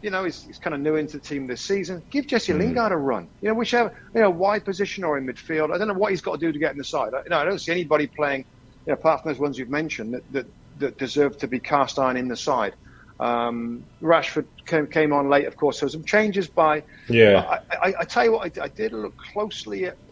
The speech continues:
Speaker 1: Ralf Rangnick's post-match interview. And, you know, the, the questions helped him a little bit. I, I thought he looked, uh, really disappointed, actually, and shocked at how poor the team were first half.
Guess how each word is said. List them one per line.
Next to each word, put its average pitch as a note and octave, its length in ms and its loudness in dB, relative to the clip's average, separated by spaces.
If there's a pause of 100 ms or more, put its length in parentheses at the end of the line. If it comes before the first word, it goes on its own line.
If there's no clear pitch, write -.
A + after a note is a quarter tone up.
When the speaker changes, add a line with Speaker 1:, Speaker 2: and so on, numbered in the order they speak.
(260)
Speaker 1:
Ralf D3+ 300 -4
Rangnick's C#3+ 360 -6
post-match D3+ 560 -10
interview. A2 480 -8 (1400)
And, C3 360 2 (880)
you G#3 80 2
know, D#3 80 2
the, E3 180 0 (100)
the F#3 100 -2
questions F#3+ 760 -4 (100)
helped D#3 400 0
him A#2 80 -6
a A2+ 40 -4
little A2 200 -6
bit. A#2 320 -6
I, E3+ 80 2
I G3 280 2
thought D#3+ 460 -2
he D3 160 -6
looked, C3 480 -6 (840)
uh, E3 120 -4 (260)
really E3 400 2 (140)
disappointed, D3+ 540 -2
actually, A#2+ 460 -6 (260)
and C3 160 -6
shocked - 400 2
at C#3 80 -6
how C#3+ 180 0
poor C#3+ 280 2
the A#2 60 -4
team C#3+ 240 -2
were A2 120 0
first A#2+ 320 -2
half. A2+ 220 0